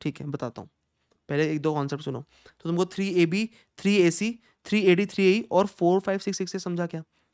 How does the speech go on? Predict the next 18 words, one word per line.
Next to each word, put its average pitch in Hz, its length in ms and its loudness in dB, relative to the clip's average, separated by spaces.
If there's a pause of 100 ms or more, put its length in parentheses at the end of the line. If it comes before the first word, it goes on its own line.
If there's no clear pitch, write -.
(140)
ठीक 190 120 -4
है, 156 100 -2 (320)
इसमें 196 240 2
क्या 190 140 4
है? 196 220 0
गवर्नमेंट 156 340 4
ग्रांट, 127 300 -4
इसमें 160 200 -4
फ़ाइव 170 180 4
करोड़ 185 180 2
से 185 120 -4
कम 214 200 -4 (300)
और 156 100 2
इसमें 196 300 0 (360)
फ़ाइव 180 260 4
करोड़ 220 220 2
से 226 100 2
ऊपर, 196 280 2